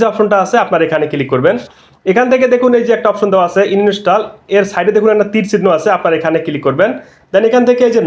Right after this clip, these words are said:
not install, আপনারা নিচের অপশনটা ক্লিক করবেন। আমরা প্রতিনিয়ত যে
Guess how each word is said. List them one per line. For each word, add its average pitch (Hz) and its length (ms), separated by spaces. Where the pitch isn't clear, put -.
not 226 200
install, 214 380
আপনারা 185 280
নিচের 190 240
অপশনটা 170 280
ক্লিক 165 240
করবেন। 120 200
আমরা 233 180
প্রতিনিয়ত 254 560
যে 214 60